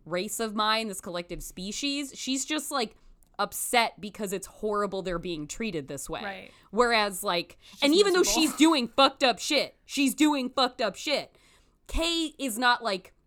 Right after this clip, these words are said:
Speaker 1: having that crisis of conscience when he's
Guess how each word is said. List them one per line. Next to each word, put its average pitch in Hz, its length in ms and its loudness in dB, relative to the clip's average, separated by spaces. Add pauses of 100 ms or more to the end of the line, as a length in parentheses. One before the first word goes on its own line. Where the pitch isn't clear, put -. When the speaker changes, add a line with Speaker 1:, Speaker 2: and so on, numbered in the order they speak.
(520)
Speaker 1:
having 254 420 2
that 202 200 0
crisis 220 460 -4
of 160 140 -10
conscience 196 760 -6 (300)
when 226 160 -2
he's 214 340 -4